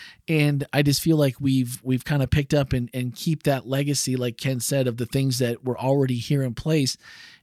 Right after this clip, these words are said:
It felt really good to have everyone, and, you know, obviously Ken wasn't here, but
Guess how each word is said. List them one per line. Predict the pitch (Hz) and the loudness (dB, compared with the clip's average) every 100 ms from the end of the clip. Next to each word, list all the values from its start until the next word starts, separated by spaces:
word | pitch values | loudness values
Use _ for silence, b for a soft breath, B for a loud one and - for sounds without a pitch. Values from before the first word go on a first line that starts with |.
| - | -6
It | 139 - | -4 2
felt | 185 151 | 2 4
really | 156 190 165 | 4 6 6
good | 147 151 127 | 6 4 4
to | 127 | 0
have | 135 139 139 - | 0 2 0 0
everyone, | 143 151 139 139 135 127 | 2 4 2 2 0 0
and, | 123 131 147 147 | -2 -2 -2 -2
you | 151 143 | -4 -4
know, | 110 110 | -6 -6
obviously | 120 110 123 123 | -6 -4 -4 -4
Ken | - 147 131 | 0 0 2
wasn't | 123 120 120 | 0 -2 0
here, | 175 160 | 4 4
but | 139 131 | 2 -2